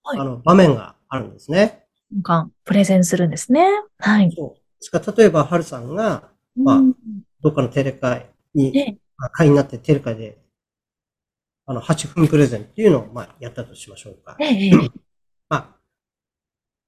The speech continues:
Speaker 2: 「私の仕事はこういう仕事で、
Speaker 1: はい。
Speaker 2: こんな思いで仕事をやっていて、
Speaker 1: ええ。
Speaker 2: こんな情報を求めています」っていう発表をしました。
Speaker 1: ええ、ええ。はい、はい、はい。
Speaker 2: その後にですね、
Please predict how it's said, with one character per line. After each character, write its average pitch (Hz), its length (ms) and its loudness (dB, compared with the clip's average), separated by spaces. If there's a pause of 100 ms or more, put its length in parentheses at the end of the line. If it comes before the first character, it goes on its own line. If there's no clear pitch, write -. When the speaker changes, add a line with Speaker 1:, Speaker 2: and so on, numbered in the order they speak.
(240)
Speaker 2:
「私 143 340 -6
の 226 40 2
仕 220 140 0
事 160 160 0
は 139 100 0
こ - 180 -8
う 127 40 -4
い 127 40 -4
う 120 40 -8
仕 127 120 -12
事 123 220 -8
で、 196 240 0
Speaker 1:
は 262 120 0
い。 - 140 -4
Speaker 2:
こ 202 220 -2
ん 240 60 2
な 220 80 4
思 220 260 6
い 180 60 4
で 135 80 -4
仕 - 160 -12
事 117 240 -14
を 117 80 -8
や 107 140 -10
っ - 20 -20
て - 220 -6
い 110 80 -6
て、 - 160 0
Speaker 1:
え 202 100 0
え。 - 80 -16 (160)
Speaker 2:
こ 220 140 0
ん 262 80 2
な 254 100 6
情 240 180 4
報 226 200 2
を - 20 2
求 214 280 0
め 214 120 2
て 160 140 -10
い 110 100 -10
ま 101 160 -14
す」 - 240 0
っ 233 40 0
て - 600 -18
い 233 140 6
う - 20 6
発 135 220 -2
表 131 80 -6
を - 20 -12
し - 200 -16
ま 139 120 -4
し - 140 -8
た。 - 160 -14 (180)
Speaker 1:
え 349 40 -10
え、 - 20 -8
え 247 40 -8
え。 - 160 -4
は 214 80 4
い、 175 40 4
は 180 140 2
い、 - 80 6
は - 20 -2
い。 185 60 -12 (580)
Speaker 2:
そ - 160 2
の 240 80 4
後 247 160 -2
に 226 100 0
で 120 80 -10
す - 160 -18
ね、 113 320 -20